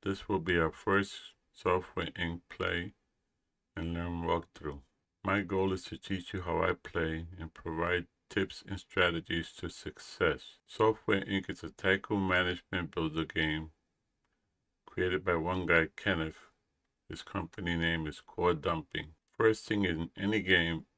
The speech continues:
is to learn the menus. Okay, so first thing is new game. Let's start a new game. As soon as you get into the game, we're gonna review the menus. Founder, name,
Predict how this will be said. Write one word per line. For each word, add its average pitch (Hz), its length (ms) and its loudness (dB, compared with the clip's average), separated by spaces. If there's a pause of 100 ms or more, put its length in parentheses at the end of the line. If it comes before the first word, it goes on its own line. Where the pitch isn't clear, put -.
is 85 200 -10
to - 180 -10
learn 85 320 0
the 80 60 -4
menus. 80 640 -4 (180)
Okay, 101 280 0
so 87 220 -4
first - 380 -2
thing 113 180 -2
is 104 320 0 (580)
new 104 180 2
game. 87 380 6
Let's 87 180 -8
start 104 260 -2
a 95 40 0
new 95 220 -2
game. 98 400 2 (480)
As 104 60 -2
soon 107 100 0
as 95 80 -4
you 98 60 0
get 101 140 4
into 101 220 0
the 95 120 0
game, 101 500 0 (400)
we're 92 80 -6
gonna 87 140 -6
review 85 340 -2
the 101 80 0
menus. 98 680 0 (420)
Founder, 104 640 4 (160)
name, 104 540 2